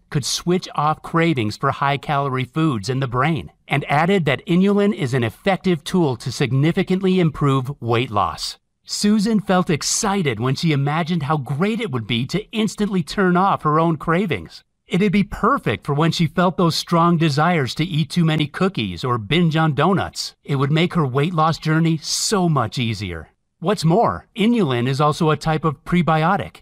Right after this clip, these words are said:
which means it supports healthy digestion. In other words, it can reduce digestive discomforts and bloating. It also tastes delicious, which is why it's definitely something you should be adding to your breakfast each morning.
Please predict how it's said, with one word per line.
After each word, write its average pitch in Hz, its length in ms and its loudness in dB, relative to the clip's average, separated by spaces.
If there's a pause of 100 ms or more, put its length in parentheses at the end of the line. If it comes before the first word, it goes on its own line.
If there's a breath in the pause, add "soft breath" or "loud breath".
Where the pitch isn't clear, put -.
which 156 240 -2
means 175 320 2
it 165 160 -4
supports 151 460 0
healthy 156 420 0
digestion. 127 760 -2 (200)
In 151 120 0
other 196 220 2
words, 87 500 -6
it 160 140 -4
can 156 160 2
reduce 139 480 0
digestive 147 680 -2
discomforts 135 680 -2
and 127 160 -2
bloating. 139 540 0 (320)
It 151 140 2
also 165 320 2
tastes 135 320 0
delicious, 127 640 -2 (140)
which 123 180 -4
is 120 100 -2
why 139 220 2
it's 139 220 -2
definitely 175 580 0
something 135 460 0
you 117 80 0
should 120 180 -4
be 120 160 -4
adding 127 340 0
to - 120 -6
your 120 120 -2
breakfast 113 600 -4
each 110 160 -4
morning. 113 380 0